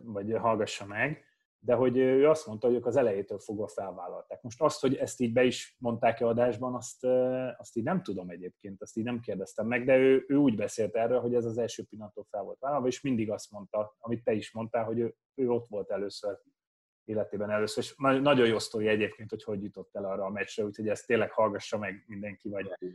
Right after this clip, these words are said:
vagy nézze meg, hogyha, ha, ha meg tudja nézni. De egyébként hogy jött az Arsenal? És itt két iskola van. Nekem az egyik legjobb barátom, ő nagyon nagy Arsenal szurkoló,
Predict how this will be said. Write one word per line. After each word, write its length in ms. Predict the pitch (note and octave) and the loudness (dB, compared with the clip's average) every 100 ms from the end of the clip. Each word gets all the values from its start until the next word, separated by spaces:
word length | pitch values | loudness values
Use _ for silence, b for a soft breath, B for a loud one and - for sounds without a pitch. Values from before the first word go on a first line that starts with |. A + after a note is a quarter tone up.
| F2+ - | -14 -6
vagy 180 | A2 A2 | -2 0
nézze 320 | A2 F#2 G#2 | 0 0 -2
meg, 200 | G#2 F2+ | -4 -6
hogyha, 540 | A2+ G2 - G#2+ G#2+ - | -6 -6 -6 -8 -8 -10
ha, 120 | A2+ | -10
ha 160 | - | -8
meg 240 | G#2+ G2+ - | -6 -6 -6
tudja 300 | G#2+ G2+ G2 | -6 -2 -2
nézni. 520 | G2+ G2+ G#2+ C3+ C3 _ _ _ _ _ _ - | -2 -4 -4 -4 -6 _ _ _ _ _ _ 0
De 180 | C3 | 6
egyébként 440 | B2 C3 C#3+ E3 E3 | 8 6 4 2 2
hogy 160 | A#3 | 2
jött 180 | A#2 G#2 | 2 0
az 100 | G#2 | -2
Arsenal? 380 | G#2+ G2 G#2+ A2 | -2 -2 -4 -6
És 180 | B2 - _ _ - | -8 -10 _ _ -4
itt 160 | - D3+ | 0 6
két 240 | F#3 G3 | 8 8
iskola 380 | D3 - B2+ A#2 | 4 0 4 4
van. 280 | A2 G2 F#2 | 4 0 -2
Nekem 340 | D3 D#3 C#3+ | -2 0 0
az 120 | A#2+ A#2+ | 0 0
egyik 200 | A#2+ A#2+ | 0 2
legjobb 340 | B2 A2+ G#2+ | 2 4 2
barátom, 500 | A2 G#2+ G2+ A#2 A2 | 2 2 0 -2 -2
ő 220 | G#2+ G2+ - | -2 -2 -6
nagyon 300 | C3+ B2 A#2+ | -4 0 2
nagy 120 | G#2 G#2 | 0 0
Arsenal 380 | A2 B2+ B2+ | -2 -2 -6
szurkoló, 680 | G#2 B2 A#2 B2+ C#3+ D3+ - | -6 -8 -6 2 2 2 -4